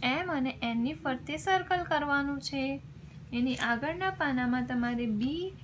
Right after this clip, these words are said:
ડી, ટી અને એફની ઉપર આલ્ફાબેટ પર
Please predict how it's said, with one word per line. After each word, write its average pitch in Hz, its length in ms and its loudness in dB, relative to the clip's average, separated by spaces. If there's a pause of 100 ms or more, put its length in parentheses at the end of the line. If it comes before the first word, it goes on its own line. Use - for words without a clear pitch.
(280)
ડી, 254 360 2
ટી 277 380 -4
અને 254 260 0
એફની 240 560 -2 (1080)
ઉપર 262 400 0 (140)
આલ્ફાબેટ 240 580 -2
પર 320 180 0